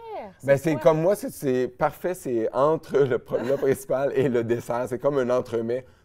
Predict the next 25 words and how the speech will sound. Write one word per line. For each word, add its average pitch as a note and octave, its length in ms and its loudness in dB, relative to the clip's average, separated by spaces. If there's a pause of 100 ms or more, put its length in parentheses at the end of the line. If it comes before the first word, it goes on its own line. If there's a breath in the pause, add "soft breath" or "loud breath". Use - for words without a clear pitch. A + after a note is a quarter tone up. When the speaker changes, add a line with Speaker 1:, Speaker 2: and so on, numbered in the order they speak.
Speaker 2:
Tu F3+ 60 -8
sais, F3+ 80 -4
tu - 100 -18
te - 120 -20
souviens D#3 180 -6
des F3+ 160 -4
assiettes C#3+ 260 -4
de D3+ 80 -2
fromage, D3 480 -4
des C3+ 140 -8
fois, D#3+ 160 -10
qu'on C3+ 200 -4
fait - 220 -8
quand D3 100 -10
Speaker 1:
Oui, G4+ 100 -2 (140)
Speaker 2:
on G#4+ 60 0
est C4 80 0
Speaker 1:
oui. E3+ 80 -4
Speaker 2:
en - 20 -12
France, G3 400 -10
Speaker 1:
Oui, A#3 200 -8
Speaker 2:
tout F4+ 80 -4
ça. F4+ 40 -4
Speaker 1:
oui, F4+ 140 -6
oui. E4 160 -8